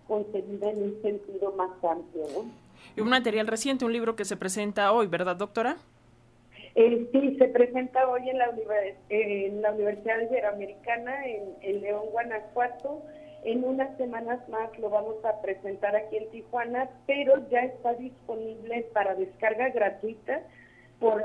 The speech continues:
Speaker 1: eh, el aniversario también de la librería del Colegio La Frontera Norte. Lo pueden descargar de manera gratuita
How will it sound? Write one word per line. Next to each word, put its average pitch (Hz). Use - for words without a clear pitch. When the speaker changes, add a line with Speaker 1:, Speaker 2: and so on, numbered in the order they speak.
Speaker 1:
eh, 196
el 220
aniversario 226
también 233
de 226
la 208
librería 202
del 220
Colegio 208
La 220
Frontera 208
Norte. 233
Lo 240
pueden 220
descargar 202
de 214
manera 208
gratuita 240